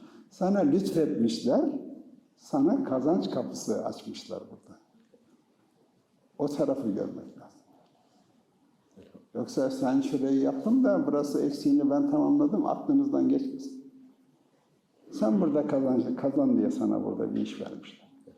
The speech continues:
Şundan istifade et demişler. Böyle düşünürseniz,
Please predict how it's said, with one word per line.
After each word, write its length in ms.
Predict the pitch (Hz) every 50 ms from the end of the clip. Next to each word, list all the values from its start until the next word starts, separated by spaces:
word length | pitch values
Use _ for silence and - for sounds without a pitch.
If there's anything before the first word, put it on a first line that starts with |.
| _ - - _ _ _ _
Şundan 360 | - - 127 113 113 113 117
istifade 500 | 117 - - - - - 120 117 113 120
et 140 | - - -
demişler. 380 | - - - - - - - - - _ _ _ _ _ _ _ _ _ _ _ _ _ _ _ _ _ _ _ - - - _ _ _ _ -
Böyle 300 | 135 147 - 196 214 -
düşünürseniz, 880 | 226 - - 233 233 294 415 - - 381 339 277 294 - - - -